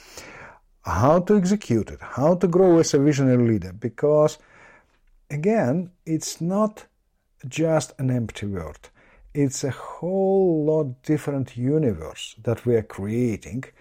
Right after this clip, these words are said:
because we're talking about the future, which would be different,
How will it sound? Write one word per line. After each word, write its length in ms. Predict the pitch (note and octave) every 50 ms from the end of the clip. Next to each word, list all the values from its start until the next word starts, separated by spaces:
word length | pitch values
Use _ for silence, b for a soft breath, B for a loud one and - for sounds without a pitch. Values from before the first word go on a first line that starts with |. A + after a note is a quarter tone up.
| B B B B B B B B -
because 460 | C3 B2+ C3 - C3 B2 A#2+ - -
we're 220 | - B2+ C3+ C3+ B2+
talking 420 | C3 - F#3+ G3+ G#3 - F#3 E3+
about 320 | D#3+ C#3+ D#3+ D#3+ D3+ C#3 C3+
the 60 | C3+
future, 440 | C3 - - D#3 C#3+ B2 - - A2+
which 300 | G#2 G#2+ A2 G#2 - -
would 180 | A#2 A#2+ A2 A2
be 120 | B2+ A#2+
different, 680 | G#2 G#2 - - D3 D3 B2 - G#2+ F#2 F2 E2 D#2+